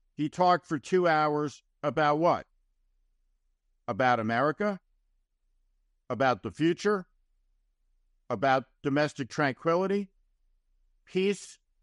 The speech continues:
Prosperity? Jobs?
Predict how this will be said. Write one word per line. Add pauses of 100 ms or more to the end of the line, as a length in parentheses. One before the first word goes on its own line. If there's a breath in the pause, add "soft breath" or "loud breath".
(760)
Prosperity? (1040)
Jobs?